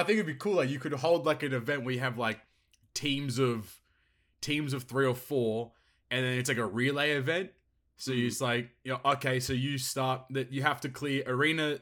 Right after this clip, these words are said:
Speaker 1: Sasaki, followed by the point farming event, followed by Arena, I don't know, Muck Vice or whatever it is, followed by this, and it's like a, it's like you tag the person in as soon as you finish. Could be a little, nice little competition to have.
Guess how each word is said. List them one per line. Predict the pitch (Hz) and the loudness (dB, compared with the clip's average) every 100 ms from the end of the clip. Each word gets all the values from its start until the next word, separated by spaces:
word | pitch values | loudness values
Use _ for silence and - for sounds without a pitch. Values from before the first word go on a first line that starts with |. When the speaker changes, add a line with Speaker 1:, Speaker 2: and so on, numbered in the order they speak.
| _ | _
Speaker 1:
Sasaki, | - 156 131 135 123 - 120 120 - _ | -10 -6 0 2 2 0 -4 -4 -8 _
followed | - 135 139 127 | 0 2 2 0
by | 131 123 120 110 _ _ _ | 0 0 -2 -6 _ _ _
the | 113 127 | -6 -6
point | 143 143 | -2 -2
farming | 127 131 123 117 | 0 0 0 -2
event, | 117 113 110 110 - _ | -2 -2 -2 -4 -14 _
followed | - 135 135 127 | 2 4 4 2
by | 123 120 117 113 _ _ | 2 2 2 -2 _ _
Arena, | - 123 143 143 135 135 127 127 _ - | -6 -2 -2 0 0 0 -2 -8 _ -6
I | |
don't | 139 123 | -4 0
know, | 113 123 131 131 - | 2 2 2 -2 -4
Muck | 120 147 143 | 2 2 0
Vice | - 117 113 - | 0 2 2 2
or | 127 | -2
whatever | 117 120 120 | 0 0 0
it | 120 | -2
is, | 113 | -2
followed | - 135 123 113 | -2 0 0 2
by | 113 | 0
this, | 104 131 165 - - | 2 -2 -2 -4 -6
and | 113 | -6
it's | 117 | -2
like | 117 | -4
a, | 110 - - | -4 -8 -16
it's | 113 | -8
like | 123 107 | -8 -6
you | 110 | -8
tag | 113 127 120 117 | -2 2 2 0
the | |
person | 113 117 107 110 110 | -6 -4 -4 -4 -6
in | 110 | -4
as | 104 | -6
soon | 113 104 | -6 -8
as | 92 | -10
you | |
finish. | 95 101 131 147 - _ _ _ _ _ _ _ _ _ _ _ _ _ | -14 -8 -8 -8 -14 _ _ _ _ _ _ _ _ _ _ _ _ _
Could | 123 | -8
be | 113 | -6
a | |
little, | 107 104 110 | -6 -8 -6
nice | 120 120 | -4 -4
little | 120 117 | -6 -4
competition | 123 117 107 127 120 | -6 -6 -6 -6 -4
to | 117 | -4
have. | 143 170 | -4 -6